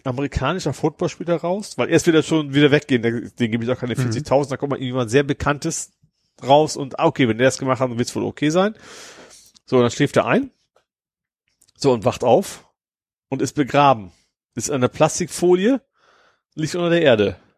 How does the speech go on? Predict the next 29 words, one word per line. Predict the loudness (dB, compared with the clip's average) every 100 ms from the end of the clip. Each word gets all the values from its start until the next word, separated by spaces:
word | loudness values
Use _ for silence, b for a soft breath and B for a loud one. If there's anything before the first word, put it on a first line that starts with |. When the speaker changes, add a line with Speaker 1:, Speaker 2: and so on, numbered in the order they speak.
| _ _ -16
Speaker 2:
Mhm. | -14 -12 -12 -12
Speaker 1:
Und | -10 -10 -10
gräbt | 0 0 0
sich | 0
da | 0
erstmal, | 0 2
also | 4
er | 4 4
ist, | 0 -2
er | -4
ist | -4 -8
sehr, | 0 2 2 -2 _
sehr, | -4 -2
also | -4
nur | -6 -4
zwei | 2 2
Zentimeter | 2 -2 0 -2 -2
unterm | -4 0
Speaker 2:
Mhm. |
Speaker 1:
Laub, | 4 4 2
aber | 2 2
er |
ist | 0
halt | -2 -2
so | -2 -4
in | -4
so |
einem | -8 -6
Plastik | -6 -4